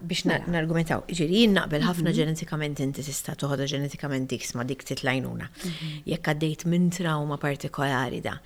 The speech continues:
Speaker 2: Mhm.
Speaker 1: Ma taħsibx imma din hija xi ħaġa li qrajt mhux il-vintajt
Speaker 2: Iva.
Speaker 1: jiena,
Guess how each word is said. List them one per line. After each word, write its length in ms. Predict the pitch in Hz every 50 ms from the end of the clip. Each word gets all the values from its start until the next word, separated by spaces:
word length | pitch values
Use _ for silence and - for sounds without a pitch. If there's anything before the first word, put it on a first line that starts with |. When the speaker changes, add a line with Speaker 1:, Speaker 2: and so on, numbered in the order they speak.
| - - - - -
Speaker 2:
Mhm. 280 | 202 196 175 175 175 160 160 160 - - - _ _ -
Speaker 1:
Ma 300 | 226 220 233 247 277 247
taħsibx 680 | 240 220 196 - - - - 381 381 359 - - - - 214
imma 300 | 185 170 165 165 165 165
din 200 | 165 220 208 185
hija 120 | 170 160
xi 140 | 160 - 180
ħaġa 280 | 165 180 175 160 165 156
li 100 | - -
qrajt 280 | - 147 151 160 160 -
mhux 180 | 160 147 - 156
il-vintajt 640 | 143 143 - 160 160 151 143 156 151 143 131 - -
Speaker 2:
Iva. 100 | 175 101
Speaker 1:
jiena, 300 | - - - 123 165